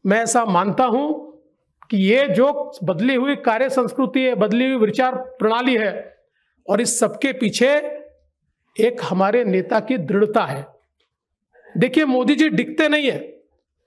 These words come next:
हमने अक्सर ये देखा कि राजनीति में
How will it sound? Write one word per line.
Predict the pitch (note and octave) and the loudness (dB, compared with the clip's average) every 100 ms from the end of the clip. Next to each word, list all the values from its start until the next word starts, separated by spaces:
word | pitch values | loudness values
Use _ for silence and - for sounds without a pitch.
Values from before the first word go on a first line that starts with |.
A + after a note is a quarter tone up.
| - | -8
हमने | - G#3 C4 | -2 2 2
अक्सर | C#4+ F#3 - - C#4+ | 0 -4 -4 0 0
ये | C4+ C4 | 2 0
देखा | F#3 G3+ G3+ A3+ C#4 | 0 0 0 -2 -2
कि | C4 | -2
राजनीति | A3 F#3 A#3 A3+ A3 G#3+ A3 | 0 2 2 0 0 0 0
में | G#3+ A#3+ C#4 - | 2 2 0 -4